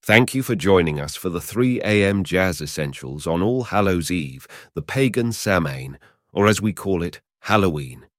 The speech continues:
when the gates to the otherworld open. For our next naughty number,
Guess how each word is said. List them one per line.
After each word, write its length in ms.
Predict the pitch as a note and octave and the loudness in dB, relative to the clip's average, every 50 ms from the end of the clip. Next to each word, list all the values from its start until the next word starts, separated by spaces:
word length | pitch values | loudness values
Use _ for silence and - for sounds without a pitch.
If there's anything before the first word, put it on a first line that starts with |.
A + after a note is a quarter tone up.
| _ _ _ | _ _ _
when 160 | E2+ F#2+ G2+ | 2 4 4
the 40 | F#2+ | 4
gates 440 | E2 C#2+ C#3 B2 G2+ - - - - | 4 4 2 2 2 2 -2 -10 -8
to 120 | - F#2+ | -6 -4
the 140 | E2 F2+ F#2+ | 0 2 2
otherworld 420 | A2+ G#2 E2+ C#2+ D2 D2 D2 D2+ | 2 2 0 -2 -2 -4 -6 -6
open. 380 | D#2+ D#2+ D#2+ - - C2+ - - _ _ _ _ _ _ _ | -6 -6 -6 -6 -8 -12 -14 -14 _ _ _ _ _ _ _
For 160 | _ - G2+ G2+ | _ 0 4 4
our 100 | G2+ G2+ | 6 6
next 340 | A2 B2+ - - - - | 4 2 0 -2 -6 -4
naughty 340 | A2 G#2+ G#2 G2+ F#2+ - F2 | -2 0 0 0 -2 -4 -4
number, 340 | F2+ F2+ F2 D#2 C#2+ C#2 C#2 | -2 -2 -2 -2 -4 -8 -12